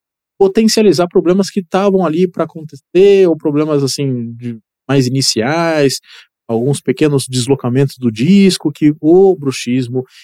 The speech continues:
e o apertamento acabam fazendo com que isso progrida. O apertamento, pra tirar um pouquinho, né, da, da, da questão, o bruxismo,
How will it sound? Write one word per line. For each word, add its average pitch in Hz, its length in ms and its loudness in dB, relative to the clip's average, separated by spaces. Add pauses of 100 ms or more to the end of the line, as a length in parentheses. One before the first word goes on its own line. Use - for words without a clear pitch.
(160)
e 147 60 -2
o 147 80 2
apertamento 131 640 -4
acabam 143 540 -2
fazendo 127 360 -2
com 135 160 -10
que 135 140 -8
isso 131 180 -6
progrida. 107 560 0 (380)
O 180 100 2
apertamento, 180 800 -2
pra 123 280 -4 (1000)
tirar 131 260 0
um 135 100 -2
pouquinho, 120 400 -8
né, 123 180 -4
da, 110 140 -2
da, 107 160 -4
da 107 120 -8
questão, 123 320 -6
o 127 80 -4
bruxismo, 165 640 -4